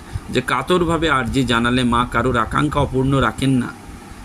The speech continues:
অভাবিতভাবে তাঁর কৃপা পেয়েছিলাম, কোনো যোগ্যতা আমার ছিল না, কিন্তু মা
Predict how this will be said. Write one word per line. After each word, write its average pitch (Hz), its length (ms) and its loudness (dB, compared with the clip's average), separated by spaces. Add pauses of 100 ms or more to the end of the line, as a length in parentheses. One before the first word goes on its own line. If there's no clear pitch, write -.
(300)
অভাবিতভাবে 170 800 2
তাঁর 156 200 0
কৃপা 135 320 0
পেয়েছিলাম, 120 640 0
কোনো 131 220 2
যোগ্যতা 135 640 0
আমার 165 300 2
ছিল 120 280 0
না, 98 100 -4 (600)
কিন্তু 120 200 0
মা 113 280 4